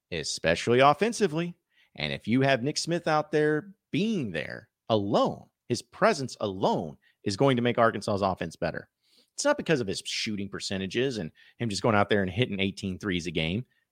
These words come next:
No, it's just the fact he's gonna be out there, and defenses have to adjust and play against him, where he can hit threes, he can hit jump shots, he can hit free throws, he can dunk,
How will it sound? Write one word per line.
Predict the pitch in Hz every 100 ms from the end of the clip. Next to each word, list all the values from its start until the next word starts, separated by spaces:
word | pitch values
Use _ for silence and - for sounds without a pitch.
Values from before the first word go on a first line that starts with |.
| _ _ -
No, | 180 160
it's | -
just | 160
the | 160
fact | 175 160
he's | 139
gonna | 156 139
be | 120
out | 131 143
there, | 104 76
and | 87
defenses | 139 139 151 110
have | - 131 127 _
to | - 117 -
adjust | 95 - 113 117 98
and | 101
play | - 139 143 113 -
against | 101 90 151 - -
him, | - - _ _ _ -
where | 87
he | 107
can | 101
hit | 147 156
threes, | 139 135 131 - _ _ -
he | 113
can | 170
hit | 185 -
jump | 131 120
shots, | - 117 113 - _ -
he | 110
can | 101
hit | 135 -
free | 127 110
throws, | - 104 104 - -
he | 131
can | 120 98
dunk, | 127 120 123